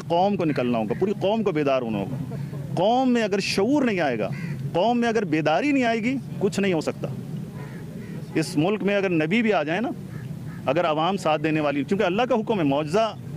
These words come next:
मौजज़े के ज़रिए तो नबी सारे काम कर सकते हैं, ठीक है, लेकिन हर नबी ने अवामी जिद्दोजहद के ज़रिए से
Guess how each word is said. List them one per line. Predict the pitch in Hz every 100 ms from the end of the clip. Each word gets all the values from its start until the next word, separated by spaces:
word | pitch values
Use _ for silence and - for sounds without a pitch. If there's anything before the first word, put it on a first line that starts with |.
| -
मौजज़े | 139 160 220
के | 226
ज़रिए | 208 214
तो |
नबी | 208 196 214
सारे | 180 202
काम | 196 165
कर | 147
सकते | 139 -
हैं, | 151 - - -
ठीक | - 113
है, | 196 - - - - -
लेकिन | 147 220 220
हर | 160 262 262 - - - - - 151
नबी | 123 131 143 202 247
ने | 208 214 262 - - - - -
अवामी | 139 147 175 254
जिद्दोजहद | 180 143 147 151 180 -
के | 196
ज़रिए | 180 190
से | 208 220